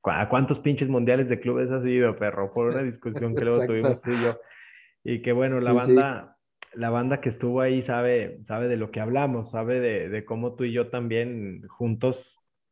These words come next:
Speaker 1: hacemos, hacemos llorar ahí a las piedras, ¿no?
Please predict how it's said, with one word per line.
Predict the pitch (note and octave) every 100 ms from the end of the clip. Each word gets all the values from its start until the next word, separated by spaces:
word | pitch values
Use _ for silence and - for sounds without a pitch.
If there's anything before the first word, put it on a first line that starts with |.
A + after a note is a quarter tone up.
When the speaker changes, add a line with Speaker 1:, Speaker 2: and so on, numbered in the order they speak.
| _ _ _ -
Speaker 1:
hacemos, | - - A#2+ B2 B2 G#2+ G2+ - -
hacemos | G#2 - A#2 B2
llorar | A#2 G#2+ G#2 A2+
ahí | A2+ A2
a |
las | A2+ A2+
piedras, | A2 G2+ G2+ G#2
¿no? | A2+ -